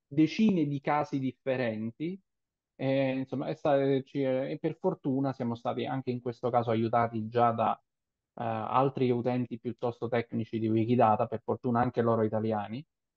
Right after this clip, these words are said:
e anche questo ha aiutato tanto, eh. Avere a che fare con gente che parla la tua lingua quando ci sono questo tipo di problemi aiuta tanto. Eh, ma anche in gene-, allora, spezzo una lancia anche a favore di,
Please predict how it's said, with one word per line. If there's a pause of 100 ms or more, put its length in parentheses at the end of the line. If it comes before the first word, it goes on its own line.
(120)
e
anche
questo
ha
aiutato
tanto,
eh. (460)
Avere
a
che
fare
con
gente
che
parla
la
tua
lingua
quando
ci
sono
questo
tipo
di
problemi
aiuta
tanto. (680)
Eh,
ma
anche
in
gene-,
allora, (720)
spezzo
una
lancia
anche
a
favore
di,